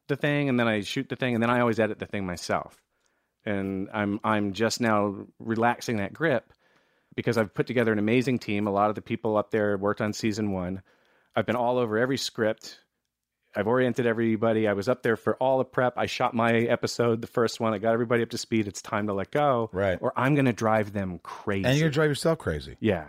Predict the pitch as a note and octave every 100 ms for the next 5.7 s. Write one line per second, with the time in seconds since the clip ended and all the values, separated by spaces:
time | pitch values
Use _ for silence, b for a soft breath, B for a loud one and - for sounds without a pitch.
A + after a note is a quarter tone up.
0 | - A#2 B2 D3 D3+ D3+ C3+ G2+ F#2 -
1 | A#2 C3+ C#3 A#2+ A#2 G#2+ - G#2 - C#3
2 | A#2 D#2+ - D#2 D2 D2+ F#2 - D#3+ B2
3 | C3+ B2 A#2 G#2+ E2 D2 G#2+ G#2 F2 F#2+
4 | E2 E2+ - F#2 F2 - A2+ B2 C#3+ -
5 | - A2 C3 A#2+ B2+ -